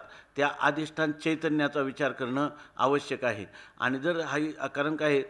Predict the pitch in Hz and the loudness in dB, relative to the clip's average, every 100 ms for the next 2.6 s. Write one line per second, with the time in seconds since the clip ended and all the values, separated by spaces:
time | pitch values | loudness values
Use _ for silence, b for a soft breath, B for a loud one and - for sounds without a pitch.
0 | B B - 147 - 170 170 165 - 156 | B B -8 -8 -6 -4 -2 -4 -2 0
1 | 151 156 - 156 156 151 143 143 139 139 | 0 -2 0 6 6 6 4 2 2 2
2 | 156 147 - - 139 143 | 2 -2 -8 -8 0 0